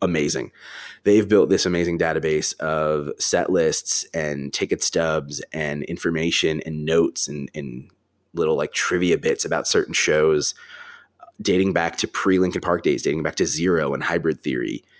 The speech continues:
Um, I think there's even stuff from Grey Days and the Tasty <laughs> Snacks and all sorts of stuff. Like, there's tons of information on there. Like, I've never seen a fan site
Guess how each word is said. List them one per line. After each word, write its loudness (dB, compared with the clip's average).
Um, 0
I 0
think -2
there's 4
even 0
stuff -2
from -2
Grey 0
Days 4
and -4
the -4
Tasty -4
<laughs> 2
Snacks 0
and -2
all -2
sorts 4
of 2
stuff. -2
Like, 0
there's 4
tons -2
of -4
information -2
on -2
there. -4
Like, -2
I've -2
never 4
seen 0
a 2
fan -2
site 0